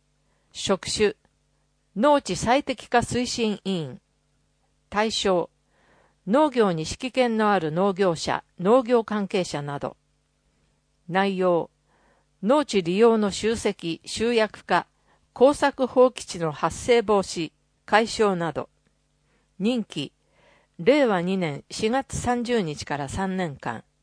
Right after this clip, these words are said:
募集人数、五人。募集期間、十二月二日から令和二年一月十日。応募先、農業委員会事務局。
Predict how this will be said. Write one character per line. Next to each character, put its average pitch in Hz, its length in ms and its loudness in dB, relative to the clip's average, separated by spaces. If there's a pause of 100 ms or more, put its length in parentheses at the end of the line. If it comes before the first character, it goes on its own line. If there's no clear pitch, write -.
(760)
募 190 160 4
集 269 300 -2
人 247 240 -2
数、 135 300 -8 (340)
五 180 180 2
人。 196 280 0 (800)
募 196 140 4
集 254 280 -2
期 - 180 -20
間、 143 280 -8 (480)
十 220 280 0
二 269 100 -4
月 254 300 -4
二 202 260 -4
日 202 120 -4
か 185 140 0
ら 156 300 -2
令 240 240 4
和 170 160 -2
二 175 160 -4
年 165 240 -6 (140)
一 202 220 -4
月 202 280 -6
十 160 260 0
日。 - 200 -8 (1000)
応 247 180 8
募 226 140 2
先、 190 420 -6 (640)
農 247 240 6
業 285 240 2
委 285 40 -2
員 254 200 -2
会 147 280 -4
事 151 100 -6
務 190 160 -4
局。 - 380 -10